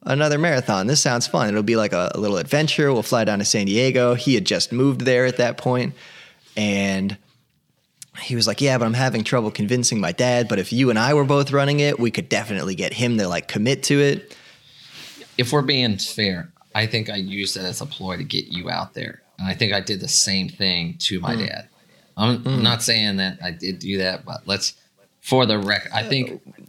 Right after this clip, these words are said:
Speaker 2: I think the
Speaker 1: Which
Speaker 2: idea
Speaker 1: means that
Speaker 2: of
Speaker 1: you
Speaker 2: us
Speaker 1: absolutely
Speaker 2: all
Speaker 1: did.
Speaker 2: three running together is what sold me, you, and my dad doing it. Especially
Speaker 1: Right,
Speaker 2: 'cause at
Speaker 1: yeah.
Speaker 2: that point, I think Kyle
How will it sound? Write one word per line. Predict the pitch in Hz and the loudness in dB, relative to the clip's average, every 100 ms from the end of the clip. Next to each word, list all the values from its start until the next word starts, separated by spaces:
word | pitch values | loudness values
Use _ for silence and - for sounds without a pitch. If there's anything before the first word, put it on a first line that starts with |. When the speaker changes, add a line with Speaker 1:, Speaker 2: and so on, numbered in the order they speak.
| _ | _
Speaker 2:
I | 113 | -2
think | - 139 123 | 0 0 0
the | 113 107 | 0 2
Speaker 1:
Which | 135 101 | 0 2
Speaker 2:
idea | 110 | 4
Speaker 1:
means | 107 - | 4 4
that | 107 | 2
Speaker 2:
of | 101 | 2
Speaker 1:
you | 101 | 2
Speaker 2:
us | 98 | 2
Speaker 1:
absolutely | - 104 104 | 2 2 2
Speaker 2:
all | 104 - | 2 0
Speaker 1:
did. | 107 | -2
Speaker 2:
three | 101 92 | -2 -2
running | 98 107 | -2 -2
together | 107 107 107 110 | -2 -2 -2 -4
is | 95 - | -6 -6
what | 95 - | -8 -6
sold | - 98 95 85 | -2 0 0 -2
me, | 92 101 101 98 - | -2 0 0 -4 -8
you, | 87 92 92 92 | -8 -6 -6 -2
and | 95 92 | -2 -2
my | 92 | -4
dad | 90 92 92 | -4 -4 -4
doing | 85 82 107 | -4 -2 0
it. | 123 120 - - - - - - | 0 -2 -12 -20 -20 -20 -18 -4
Especially | - 160 165 | 0 4 4
Speaker 1:
Right, | |
Speaker 2:
'cause | 147 | 4
at | 131 | 2
Speaker 1:
yeah. | 127 117 | 2 0
Speaker 2:
that | |
point, | 135 120 | -2 0
I | |
think | 113 98 - | 0 -4 -2
Kyle | 110 107 107 | -2 0 -2